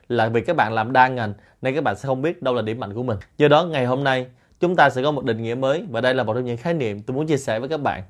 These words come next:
Đây có thể là lần đầu tiên các bạn nghe khái niệm này ở Việt Nam cũng như trên thế giới. Vì Trường cũng có chia sẻ khái niệm này với các cộng đồng doanh nhân,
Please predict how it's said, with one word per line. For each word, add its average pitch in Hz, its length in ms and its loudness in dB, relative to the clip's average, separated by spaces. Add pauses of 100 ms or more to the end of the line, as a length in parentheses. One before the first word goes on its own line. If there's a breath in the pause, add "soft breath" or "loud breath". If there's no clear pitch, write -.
(320 soft breath)
Đây 135 160 6
có 165 120 4
thể 127 140 0
là 135 100 2
lần 120 160 2
đầu 117 100 -2
tiên 127 200 0
các 151 100 -4
bạn 104 160 -2
nghe 117 120 -4
khái 156 140 -6
niệm 110 220 -6
này 104 240 -4
ở 117 80 -2
Việt 120 140 -2
Nam 117 240 -4
cũng 113 100 -4
như 120 80 -4
trên 120 180 -4
thế 127 80 -2
giới. 127 260 0 (460 soft breath)
Vì 120 160 6
Trường 123 240 4
cũng 123 100 -2
có 156 80 0
chia 147 140 0
sẻ 117 220 -2
khái 165 140 -2
niệm 113 180 -2
này 107 180 -2
với 117 140 -4
các 156 200 -2
cộng 113 200 -4
đồng 104 260 -2
doanh 123 180 0
nhân, 123 220 0